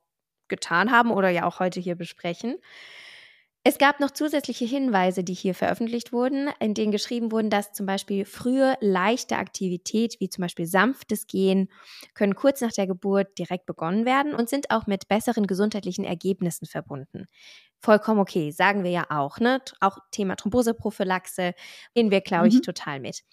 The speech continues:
Speaker 1: Aber auch individuelle Anpassungen können natürlich hier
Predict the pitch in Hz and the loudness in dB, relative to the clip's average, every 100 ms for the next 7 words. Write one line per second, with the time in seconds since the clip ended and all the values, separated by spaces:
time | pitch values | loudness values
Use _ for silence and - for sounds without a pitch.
0 | - - - - - - 220 - 233 - | -20 -20 -20 -20 -16 0 4 6 4 4
1 | 294 226 202 214 277 277 254 262 247 233 | 2 4 4 4 4 2 -2 0 -2 0
2 | 220 220 214 214 202 196 202 190 - 190 | 0 0 -2 -2 0 0 -2 -4 0 2
3 | 185 | 2